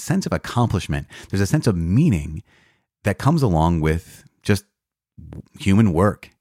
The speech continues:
And yet at the same time, there is a lot of work that is associated with the economy. That's why paragraph twenty-four twenty-nine highlights that everyone has a right to economic initiative, which means that everyone has a right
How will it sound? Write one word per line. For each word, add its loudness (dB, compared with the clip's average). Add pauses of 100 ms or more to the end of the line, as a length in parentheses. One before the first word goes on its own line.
(640)
And 2
yet 2
at -12
the -4
same 2
time, -2 (300)
there 0
is 2
a -2
lot 0
of -4
work -2
that -2
is -4
associated -4
with -4 (220)
the 0
economy. -4 (100)
That's 0
why 4
paragraph -2
twenty-four 0
twenty-nine 2
highlights -2 (240)
that 4
everyone 4
has -2
a 0
right 0 (380)
to -4
economic 0
initiative, -2 (300)
which 0
means 4
that 0
everyone 2
has 2
a 4
right 2